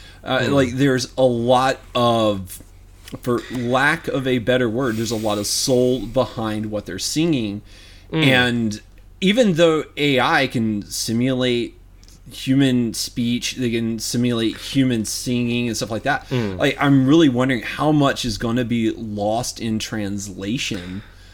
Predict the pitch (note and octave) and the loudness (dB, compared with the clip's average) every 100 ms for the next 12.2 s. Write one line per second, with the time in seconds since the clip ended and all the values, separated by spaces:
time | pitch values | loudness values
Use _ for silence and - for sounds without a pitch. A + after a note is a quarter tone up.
0 | - - E3+ F#3 F#3 E3+ G#3 G#3+ - - | -20 -4 0 2 2 0 0 -2 -8 -18
1 | - E3 F#3+ F#3+ D#3 A2+ G2+ C#3+ B2+ A#2 | -6 -2 0 2 2 0 0 0 0 -2
2 | G#2+ A#2+ - - - C#3 D#3+ E3+ - A#2+ | -2 -4 -4 -8 -2 2 2 0 -2 -2
3 | G#2 G#2+ C#3 - G2 F#2 F2+ F2+ F2+ - | -2 -2 -4 -4 -6 -4 -2 -2 -2 -4
4 | - G#2+ F2+ F2 E2+ - - - - - | -4 -2 0 0 -4 -8 -20 -20 -20 -20
5 | - G#2 B2 G#3+ - B2+ - A2 - - | -10 -2 2 2 0 -14 -10 -8 -8 -10
6 | - - D#2 - - E3+ D#3+ D3+ B2 G#2 | -10 -10 -14 -18 -2 -2 2 2 2 -2
7 | F2+ F2 F#2 E2+ G#2 G2+ - A#2 G#2+ A#2+ | -4 -6 -8 -8 -12 -12 -14 -10 -8 -2
8 | D3 C3+ A#2 A#2 G#2 F#2 - - - G2+ | 2 2 2 0 0 -4 -12 -20 -14 -6
9 | G#2 B2+ A#2+ G#2+ A#2+ C#3+ F3+ G2 F#2 - | 2 4 4 2 2 4 4 2 -2 -4
10 | D3 - C#3+ C#3+ E3+ E3 - C3 C3 C3 | -6 -4 2 2 2 0 0 0 0 -2
11 | A#2 A#2+ - - G#2 A2 C#3 A2+ B2 A#2 | -2 -4 -2 -6 -2 0 0 0 0 0
12 | F2+ | -2